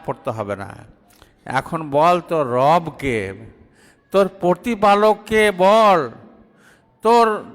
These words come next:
ধর্ম কি ছিল, তোর নবীর নাম কি বল।" এই ধরনের তিনটে প্রশ্ন করা হবে, বুঝতে পেরেছেন?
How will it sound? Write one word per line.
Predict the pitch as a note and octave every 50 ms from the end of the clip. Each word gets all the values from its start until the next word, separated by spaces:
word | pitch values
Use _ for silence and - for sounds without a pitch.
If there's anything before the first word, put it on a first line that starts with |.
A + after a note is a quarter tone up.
| - - _ _ _ _ B2
ধর্ম | A#2 C3+ D3 E3 E3+ F#3 G3 G#3 A3 A3+ A#3
কি | A3+ A3+ A#3 A#3+
ছিল, | G#3+ - - A3 A3 G#3+ G#3 F#3+ E3 C3+ A#2 A2 A2+ - - - _ _ _ _ _ _ _ _ _ _ _ _
তোর | G#3+ G#3+ A3+ G#3+ G#3
নবীর | F3+ D#3+ E3+ E3+ F3+ F3+ F3+ F#3+ A3+ A3+ A3
নাম | G#3+ G3+ G3 G3 G3+ G#3+ A3 A3
কি | G3+ - - A#3 A3+ A3 G#3+ G3
বল।" | G3 G#3 G#3+ A3+ A#3 A#3 A3 G3+ F3+ D#3+ C3 A2+ G#2 - - - - - _ _ _ _ _ _ _ _ _ _ -
এই | F3 G3 G#3 G#3+ G#3+
ধরনের | G3 G3 G3 G3+ G3+ G#3 G#3+ G#3+ G#3 G#3 -
তিনটে | - F3 F3+ F#3 F3+ E3 - G3 F#3+
প্রশ্ন | F#3 - E3+ E3+ D#3+ - G3+ F#3
করা | - - D3+ C#3+ C#3+ C3
হবে, | B2+ B2+ A2+ G2+ G2 F#2 F#2+ - - _ _ _ _ _ _ _ _ _ _ _ _ _ _ _ _ _ _ _ _ _ _ -
বুঝতে | C#3+ D#3+ D#3 F3 E3
পেরেছেন? | E3 E3 D3+ C#3 F3 F3+ F3 E3 C3 G#2 F2